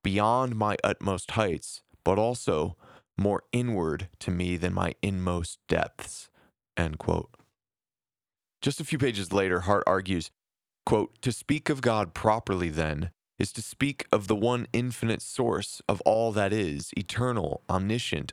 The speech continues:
omnipotent, omnipresent, uncreated, uncaused,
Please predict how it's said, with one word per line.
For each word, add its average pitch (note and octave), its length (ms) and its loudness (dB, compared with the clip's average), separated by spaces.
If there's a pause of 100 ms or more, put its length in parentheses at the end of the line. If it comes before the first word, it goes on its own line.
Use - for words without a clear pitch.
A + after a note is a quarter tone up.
omnipotent, A#2 760 -2
omnipresent, A2 840 0 (380)
uncreated, G#2+ 800 2 (140)
uncaused, G#2+ 800 2